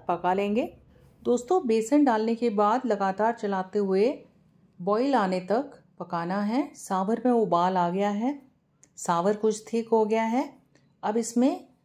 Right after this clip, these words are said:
कटा हुआ ताज़ा हरा धनिया डाल देंगे। यहाँ मेरे पास करी पत्ता ताज़ा नहीं था, मेरे पास सूखा हुआ करी पत्ता है, तो मैंने आठ से दस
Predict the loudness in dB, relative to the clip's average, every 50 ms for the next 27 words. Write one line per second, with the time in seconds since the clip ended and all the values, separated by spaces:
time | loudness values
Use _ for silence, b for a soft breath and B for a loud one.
0 | _ _ _ -6 -6 -2 0 0 0 2 4 2 2 2 0 -2 -2 0 0 0
1 | 0 0 0 0 0 0 0 -2 -2 -2 -2 -2 0 0 0 0 0 0 0 0
2 | 2 2 0 0 0 0 2 4 2 2 2 0 -2 -2 -2 0 2 4 2 2
3 | 2 0 -6 -12 -14 -16 -18 _ _ -2 -2 0 0 -2 0 0 0 0 0 -2
4 | 0 2 2 2 0 0 -2 0 0 2 2 0 0 2 0 0 0 0 0 0
5 | -2 0 0 0 -2 -2 0 0 0 0 0 -2 -6 -10 -12 -8 -6 -6 -6 -2
6 | 0 2 2 2 2 0 0 -2 -2 -2 -2 -2 -4 -2 -2 -2 -2 0 0 0
7 | -2 -2 -4 B B B B B B B -10 -6 -4 -2 -2 0 0 0 0 -2
8 | -2 -4 -4 -4 -4 -4 -2 -2 -2 -2 2 2 2 2 2 0 -4 -12 -14